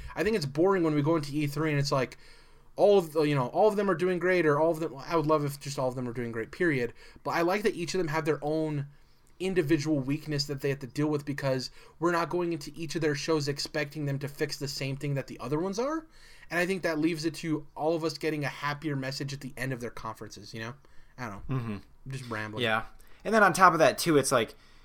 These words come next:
Speaker 2: yeah, they wanna fix their weaknesses, uh, you know, and show more of this, do more of that. But then that's also, like,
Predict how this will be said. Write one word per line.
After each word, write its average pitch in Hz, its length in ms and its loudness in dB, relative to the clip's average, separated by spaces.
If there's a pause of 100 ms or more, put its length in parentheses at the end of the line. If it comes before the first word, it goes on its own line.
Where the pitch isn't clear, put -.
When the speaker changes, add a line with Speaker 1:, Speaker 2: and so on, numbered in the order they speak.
(640)
Speaker 2:
yeah, 151 180 2
they 143 100 4
wanna 139 180 6
fix 147 240 0
their 139 120 2
weaknesses, 120 720 -2
uh, 110 280 -2
you 110 80 -10
know, 107 120 -4
and - 260 -10
show 123 240 -4
more 113 200 -4
of 107 60 -4
this, 110 180 -4
do 120 100 -8
more 113 180 -2
of 107 60 -6
that. 107 280 0 (400)
But 123 140 -6
then 143 160 4
that's 151 200 8
also, 160 300 6
like, 131 220 4